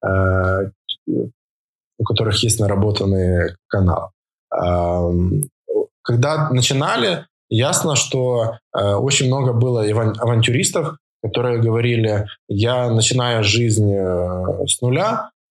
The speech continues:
«Мне очень понравился ваш продукт, давайте я буду его дистрибьютировать, там, во вс-, ну, например, там, Канада, Австралия, там, Австрия, там, и так далее». Вот. Но,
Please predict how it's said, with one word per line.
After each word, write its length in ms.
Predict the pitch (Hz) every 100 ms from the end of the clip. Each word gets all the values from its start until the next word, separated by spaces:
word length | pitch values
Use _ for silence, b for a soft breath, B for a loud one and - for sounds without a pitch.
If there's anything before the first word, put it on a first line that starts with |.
| _ _ -
«Мне 200 | 123 127
очень 280 | 123 123 113
понравился 540 | 117 120 120 110 120
ваш 240 | 117 113
продукт, 320 | - 120 196 156
давайте 340 | 120 139 135
я 120 | 113
буду 360 | 113 131 127 117
его 280 | 107 113 127
дистрибьютировать, 880 | 107 - 104 98 90 131 110 101 - -
там, 220 | 92 87
во 100 | 104
вс-, 360 | 101 - - - -
ну, 240 | 143 131
например, 460 | 90 90 104 98 92
там, 180 | 85 85
Канада, 500 | 107 104 127 127 98
Австралия, 640 | 95 - 107 117 110 95
там, 260 | 92 90 87
Австрия, 440 | 101 113 - 98
там, 180 | 90 98
и 60 | 92
так 160 | 90
далее». 320 | 87 80 85 - B B B
Вот. 320 | 104 95 92 - B -
Но, 440 | 117 120 113 113